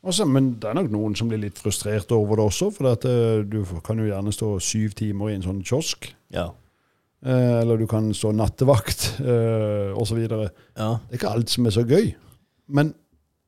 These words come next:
Speaker 1: jeg merker når jeg går rundt der for at jeg har ansvar for noe av det der, og når jeg snakker med de som er,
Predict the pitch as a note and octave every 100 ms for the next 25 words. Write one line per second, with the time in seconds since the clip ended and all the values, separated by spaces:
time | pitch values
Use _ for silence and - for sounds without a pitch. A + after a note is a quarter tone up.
0 | _ E3+ F3+ - C#3+ C3 C3 - - D3
1 | C3 C3 B2 B2+ C3 B2+ A2 B2 A2+ A#2
2 | B2 A2+ A#2 A#2 A2+ - A#2 - A#2 A#2
3 | G#2+ G#2 B2 C#3 E3 A#3+ E3 C3 B2 A#2+
4 | G#2+ - - A#2+ A#2 A2+ A2 A2+ G2